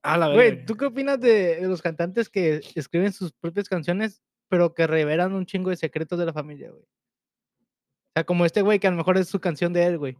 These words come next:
Speaker 2: que él escribió: "No, pues mi papá nos abandonó o nos dejó".
Speaker 1: O sea, o sea, yo creo que no es tan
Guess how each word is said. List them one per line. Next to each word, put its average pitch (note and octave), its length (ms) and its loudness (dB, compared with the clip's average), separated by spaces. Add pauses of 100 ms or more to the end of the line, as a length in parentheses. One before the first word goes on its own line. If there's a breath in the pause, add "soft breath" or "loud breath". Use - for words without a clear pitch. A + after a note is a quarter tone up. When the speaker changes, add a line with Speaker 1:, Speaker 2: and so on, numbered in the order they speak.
(100)
Speaker 2:
que E3 80 4
él E3+ 60 4
escribió: D#3+ 340 0
"No, F#3+ 220 -2
pues G3 140 -2
mi F3+ 100 -4
papá D#3 200 -2
nos F3+ 180 -4
abandonó D#3 720 -4 (440)
o D3 60 -12
nos C#3 160 -6
dejó". E3 420 0
Speaker 1:
O F#3+ 80 -16 (180)
sea, A3 240 -6
o G#3+ 60 -12
sea, G#3+ 360 -4 (180)
yo G#3+ 120 -10
creo D4 120 -10
que C#4+ 100 -8
no G#3+ 100 -6
es G#3+ 100 -10 (480)
tan F#3+ 320 -8